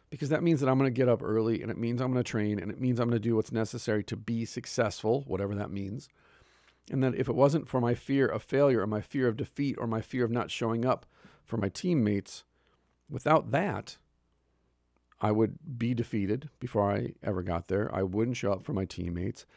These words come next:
and I wouldn't be someone that is really trustworthy even, because if you know that fear is what determines a person's actions, how can you trust that person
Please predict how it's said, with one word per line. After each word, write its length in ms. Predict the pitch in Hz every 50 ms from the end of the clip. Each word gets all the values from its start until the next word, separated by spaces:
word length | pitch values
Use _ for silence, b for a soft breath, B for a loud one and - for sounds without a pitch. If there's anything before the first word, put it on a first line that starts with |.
| b b b b
and 100 | 95 98
I 80 | 98 101
wouldn't 340 | 98 98 113 131 135 107
be 320 | - 110 104 104 101 101 - b b b b b
someone 580 | b - - 123 110 104 101 101 104 107 107 107 _ B B B B B B B B B B B B B B B B _ - 175
that 640 | 139 127 143 135 127 123 131 127 - - - - - B B B B B B B B B B B B B B B B B B B B B B B B B B B B B B -
is 180 | 143 127 127 127
really 220 | 131 139 131 123
trustworthy 640 | 123 - - 90 - - - 110 107 101 - 92 92
even, 200 | 92 95 98 95
because 580 | 98 98 - - 101 101 98 98 - - - - -
if 220 | 165 107 - -
you 120 | 131 120
know 220 | 113 120 135 143 143
that 140 | 123 101 -
fear 180 | - 123 131
is 100 | 120 107
what 180 | 110 95 - 113
determines 360 | - - 131 117 117 110 104
a 40 | 101
person's 680 | - - 107 101 - - 95 92 98 - - - - _ _ -
actions, 560 | 107 107 123 151 - - 95 92 98 107 - _ b b b b
how 140 | b - 139
can 140 | 123 - 143
you 80 | 135
trust 240 | 120 - 135 123 -
that 160 | 143 123 107
person 460 | - 143 165 170 - - 117 113 117